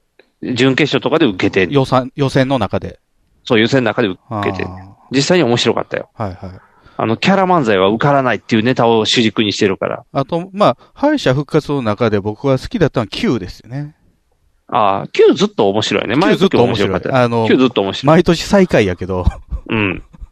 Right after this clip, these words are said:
Speaker 1: からしれんこん毎回期待するのに毎回失敗すんねんな、なんか。
Speaker 2: からしれんこんは失敗、大失敗っていうか、
Speaker 1: そう。
Speaker 2: 下手になったな。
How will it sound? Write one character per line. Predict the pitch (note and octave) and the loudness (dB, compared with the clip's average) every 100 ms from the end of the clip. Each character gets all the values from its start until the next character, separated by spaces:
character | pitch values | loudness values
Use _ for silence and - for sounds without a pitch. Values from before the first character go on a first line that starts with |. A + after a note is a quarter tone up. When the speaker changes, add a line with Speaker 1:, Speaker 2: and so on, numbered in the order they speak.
| _ - | _ -14
Speaker 1:
か | - A3 | -2 0
ら | A#3+ | 4
し | E4 | 4
れ | G4 | 4
ん | C#4+ | 4
こ | C#3 | 0
ん | B2+ | 2
毎 | D#3 F#3 | 0 2
回 | B3 | -2
期 | - | 0
待 | G#2 A2 | 0 2
す | B2+ | 2
る | |
の | A#2+ G#2+ | 2 2
に | |
毎 | B2+ F3 | 0 0
回 | A3 G#3+ | 2 2
失 | - - | 0 0
敗 | G2+ G2 | -2 0
す | G#2 | -2
ん | |
ね | F2 | -4
ん | A#2 | -4
な、 | C3+ | -2
な | G#2 G#2+ | 0 -2
ん | |
か。 | G2 | -4
Speaker 2:
か | - C#3+ | 2 2
ら | D3 | 2
し | - | 2
れ | D#3 | 2
ん | D3 | 2
こ | - C3+ | 0 -4
ん | |
は | B2+ | -4
失 | - - _ | -6 -12 _
敗、 | - A#2+ | -8 -2
大 | C#3+ E3+ | 4 4
失 | - - - | 2 -4 0
敗 | A2+ | 0
っ | |
て | A2+ | 2
い | |
う | |
か、 | A2+ G2+ - | 0 -2 -4
Speaker 1:
そ | - A2+ G3+ | 0 2 4
う。 | |
Speaker 2:
下 | A3+ - F#3 | 4 4 2
手 | |
に | A2 | 0
な | - | -8
っ | - | -12
た | G2 | -12
な。 | - G2 | -12 -16